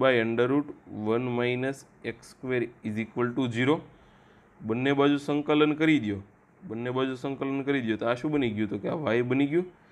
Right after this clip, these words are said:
One upon under root one minus x square, ઈ કોનું સંકલન બની ગયું? તો કે એ તો sin inverse x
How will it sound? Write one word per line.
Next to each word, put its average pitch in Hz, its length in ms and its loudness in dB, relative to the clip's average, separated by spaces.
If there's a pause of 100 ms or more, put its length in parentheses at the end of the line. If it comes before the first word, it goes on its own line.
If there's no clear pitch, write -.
(420)
One 107 360 2
upon 170 300 2
under 170 240 2
root 165 120 -2 (120)
one 170 160 2
minus 170 340 0
x - 220 -6
square, 104 300 -2 (200)
ઈ 147 100 -6
કોનું 202 300 2
સંકલન 170 420 0
બની 113 220 -2
ગયું? 104 160 -6 (360)
તો 110 120 -16
કે 110 140 0
એ - 20 -2 (100)
તો 156 80 4 (400)
sin 165 240 0 (380)
inverse 180 400 2
x 185 180 -8